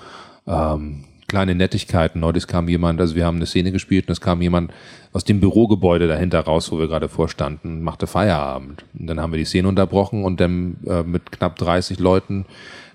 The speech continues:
der Person einen schönen Feierabend gewünscht und herzlich applaudiert.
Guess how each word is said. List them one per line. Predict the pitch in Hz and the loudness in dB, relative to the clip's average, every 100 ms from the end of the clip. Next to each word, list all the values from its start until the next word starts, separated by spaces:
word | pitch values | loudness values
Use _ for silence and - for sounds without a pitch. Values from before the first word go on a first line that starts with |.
| - | -4
der | 92 | -2
Person | - 92 95 98 | 2 4 4 4
einen | 90 85 | 2 2
schönen | 101 95 | 0 2
Feierabend | 98 110 95 85 90 | 2 2 2 0 0
gewünscht | 87 98 98 101 | 0 0 0 -2
und | |
herzlich | 92 92 - 95 | 0 0 0 -4
applaudiert. | 85 - 92 95 107 78 | -4 -2 0 2 2 2